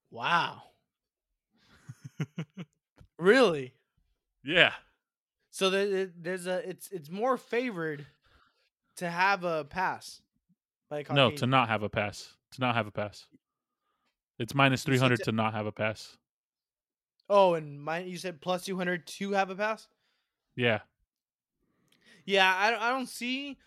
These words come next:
Speaker 1: I don't see why there would be a flea flicker unless, unless, I don't know.
Speaker 2: But, but the
Speaker 1: Unless
Speaker 2: thing is, th-, there's a flea flicker, and I think both, both running backs are black.
Speaker 1: Yeah.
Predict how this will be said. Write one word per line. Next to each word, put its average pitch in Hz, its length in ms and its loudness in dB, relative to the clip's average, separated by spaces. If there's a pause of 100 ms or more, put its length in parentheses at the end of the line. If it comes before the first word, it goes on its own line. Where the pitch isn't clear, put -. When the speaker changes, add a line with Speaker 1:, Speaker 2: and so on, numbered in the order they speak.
(100)
Speaker 1:
I 180 80 -6
don't 247 160 -6
see 247 180 -10
why 156 320 -4
there 160 140 -6
would 147 200 -10
be 139 140 -10
a 135 40 -10
flea 139 220 -16
flicker 135 440 -18
unless, 403 1000 -10
unless, 185 420 -14
I 156 100 -12
don't 175 140 -14
know. 214 280 -12
Speaker 2:
But, 190 220 4
but 220 120 4
the 214 60 0
Speaker 1:
Unless 208 100 -2
Speaker 2:
thing 226 160 -2
is, 226 280 -2
th-, 170 260 -2
there's 170 200 2
a 175 80 0
flea 208 280 -4
flicker, 165 380 -2
and 120 300 -4
I 143 120 2
think 170 200 -2
both, 165 280 0 (160)
both 147 260 -2
running 165 160 0
backs 123 220 0
are 113 40 -8
black. 104 360 -6 (1500)
Speaker 1:
Yeah. 143 240 -12